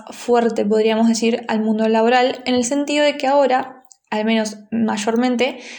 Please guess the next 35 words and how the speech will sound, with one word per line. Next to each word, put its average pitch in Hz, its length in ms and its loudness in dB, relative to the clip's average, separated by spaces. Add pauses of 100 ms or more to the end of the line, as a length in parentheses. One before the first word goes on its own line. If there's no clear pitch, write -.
se - 140 -2
espera 269 300 -2
que 247 100 -2
todo 247 360 2
el 247 100 2
mundo 240 340 4
eventualmente 220 800 2
trabaje 220 600 -2
cuando 214 280 0
llegue 220 240 -2
a 220 60 0
la 214 80 0
adultez. 226 560 -2 (840)
Pero 370 220 2
la 240 160 0
carga 330 240 2
del 240 160 2
cuidado 247 300 2
de 247 40 2
la 233 140 0
casa 254 320 -2
y 220 40 0
de 220 60 2
los 233 160 0
hijos, 240 440 -2 (420)
de 214 180 -2
nuevo, 208 380 0
en 220 160 -2
su 208 100 -4
mayoría, 233 540 0 (340)
sigue 311 360 -2
cayendo 269 440 0
en 214 60 2
las 208 140 -2
mujeres. - 580 -4